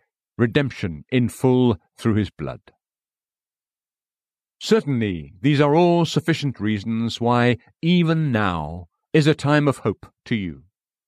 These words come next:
May it also be a time of blessing. It will be so if you will only at this moment cast yourself on Christ. He says to you that if you will only believe,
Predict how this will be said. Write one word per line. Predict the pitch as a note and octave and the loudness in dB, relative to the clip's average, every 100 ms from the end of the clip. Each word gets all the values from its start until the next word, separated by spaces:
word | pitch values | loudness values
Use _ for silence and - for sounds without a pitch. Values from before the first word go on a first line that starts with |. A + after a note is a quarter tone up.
| _ _ _ _ _ - | _ _ _ _ _ 0
May | D#3 | 2
it | G#3 | 4
also | G3+ F3+ C#3+ | 2 2 0
be | A2+ B2 C#3+ | 2 2 2
a | D#3 | -2
time | - A#2+ D3 | -2 -2 -2
of | D#3 - | -4 -2
blessing. | D#3 - A#2 - _ _ _ _ _ _ _ _ _ - | -2 -2 -6 -10 _ _ _ _ _ _ _ _ _ -6
It | G2 | 0
will | F3+ C4 | 2 2
be | D#3 | 0
so | - G2+ A2 F#3 G#3+ G#3+ - | 0 -2 0 -2 -8 -8 -4
if | B2+ | -2
you | D#3+ D#3 | 0 2
will | C3+ | 4
only | D#3+ G3 G3+ D3+ | 2 2 2 0
at | - | 0
this | F3+ - | -2 0
moment | F3 A2+ B2 - - _ - | 0 0 -4 -10 -20 _ -2
cast | C#3+ F#3 - | 0 0 0
yourself | C#3+ - C3+ C3 - | -4 0 -2 -2 -6
on | A#2+ A2+ | -6 -6
Christ. | - C#2 - - - _ _ _ _ _ _ _ _ _ _ | -6 -14 -14 -16 -18 _ _ _ _ _ _ _ _ _ _
He | F#3+ | 0
says | G3 A3+ G#3+ | 2 2 2
to | - G3+ | 0 2
you | D3 C#3 D#3+ E3 E3+ - | 4 4 2 -4 -6 -2
that | A2+ | 0
if | C3+ D#3 | 0 0
you | F3 | 2
will | E3+ D3+ | 2 2
only | D3+ E3+ F3 F#3 | 0 0 0 0
believe, | F3+ F3 A#2 A2 A#2 | 0 2 2 2 0